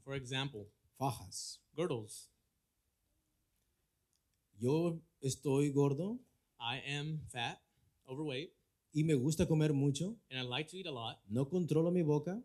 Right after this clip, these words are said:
Speaker 1: I don't control what goes into my mouth.
Speaker 2: No me gusta hacer ejercicio.
Speaker 1: I don't like to work out.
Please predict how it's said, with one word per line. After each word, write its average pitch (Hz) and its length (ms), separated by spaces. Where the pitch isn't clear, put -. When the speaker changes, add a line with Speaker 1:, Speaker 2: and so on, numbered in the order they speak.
Speaker 1:
I 123 60
don't 139 100
control 160 500
what 175 120
goes 156 140
into 139 160
my 127 100
mouth. 120 320
Speaker 2:
No 113 100
me 156 120
gusta 139 360
hacer 156 160
ejercicio. 170 680
Speaker 1:
I - 40
don't 135 140
like 147 180
to 196 80
work 143 220
out. 117 260